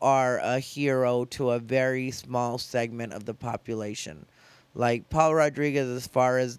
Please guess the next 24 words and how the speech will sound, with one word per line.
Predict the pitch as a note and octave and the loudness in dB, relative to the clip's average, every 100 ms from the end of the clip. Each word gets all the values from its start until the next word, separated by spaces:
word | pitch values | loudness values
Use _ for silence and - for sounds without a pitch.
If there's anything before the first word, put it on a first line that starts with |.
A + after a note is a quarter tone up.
| - | -4
the | B2 A#2+ A#2 F#2 | -2 0 -2 -4
mainstream | B2 C3 C#3+ D#3 - D#3+ D#3+ D#3 | -4 -2 -2 -4 -4 -2 -2 0
world | D#3+ D#3 C#3+ | 0 0 0
goes, | D3+ D3 D3 C#3 - - _ | 2 2 0 -6 -18 -20 _
you're | C#3 D3+ | 0 2
not | D3 C#3 B2 | 4 2 0
considered, | D3 C3+ C3 B2 A#2+ A#2 A2+ | -6 -6 -2 0 0 0 -4
like, | G#2+ B2 A#2+ | -4 -2 -2
one | A#2 B2 B2 | -2 -2 0
of | |
the | A#2 | -2
greats | A2+ B2 B2 A#2+ | 0 2 2 -2
of | B2 | -2
all | B2 A#2+ | 0 0
time. | - A#2+ A2+ A#2 | 0 0 0 -2
You're | B2 | -4
not | B2 B2 | -4 -4
considered | - B2 C3+ B2 A#2 | -6 -6 0 0 2
like | B2 A#2+ | 0 -2
a | |
Chappelle. | B2 - B2+ - B2 A#2+ B2 B2+ | -4 -4 -4 0 2 2 2 0
You're | B2 A#2+ | -2 -4
not | B2 A2 | -6 -6
considered, | B2+ B2 B2+ A#2+ A#2+ | -12 -6 -4 -4 -6